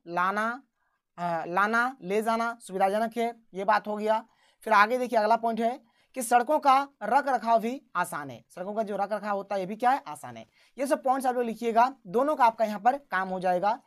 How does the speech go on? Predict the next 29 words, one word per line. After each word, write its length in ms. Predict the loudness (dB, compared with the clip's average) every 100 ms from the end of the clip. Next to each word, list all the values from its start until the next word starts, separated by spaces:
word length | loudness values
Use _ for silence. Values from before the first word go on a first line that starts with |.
| _ _ -12
इसके 220 | -4 2
बाद 180 | 4 4
अगला 220 | 4 4
प्रश्न 280 | 2 -2 -4
है 120 | -6
क्वेश्चन 280 | -6 -8 -4
नंबर 120 | -4
पाँच 260 | -2 -2 -4
की 200 | -8 -4
व्यापार 420 | 2 2 4 2
संतुलन 440 | 0 -8 -10 -10 -8
से 140 | -6
आप 140 | -6 -6
क्या 140 | -10
समझते 380 | -10 -14 -18 -18
हैं? 240 | -18 -20 _ _ _ _ 0
भाई, 80 | 4
बा-, 140 | 2 2
व्यापार 380 | 0 2 2 0
संतुलन 340 | -2 -6 -6
का 100 | -4
मतलब 260 | -4 -6 -8
क्या 120 | -10
है? 120 | -10
तो 80 | -12
किसी 260 | -12 -8 -6
भी 80 | -4
देश 300 | -2 -2 -2
के 100 | -10